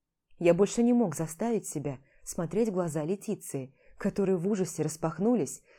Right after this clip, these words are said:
после этого признания. Мне срочно нужно было выбраться на свежий воздух, чтобы осенний прохладный ветер выдул из сердца черную хмарь. Убийца – вампир. Тело найдено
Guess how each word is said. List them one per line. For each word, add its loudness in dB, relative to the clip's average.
после -4
этого -4
признания. -6
Мне -4
срочно -10
нужно 0
было 2
выбраться -4
на -10
свежий -4
воздух, -4
чтобы 0
осенний -2
прохладный -2
ветер -4
выдул 0
из -10
сердца -8
черную -4
хмарь. -8
Убийца – -12
вампир. -6
Тело 2
найдено -6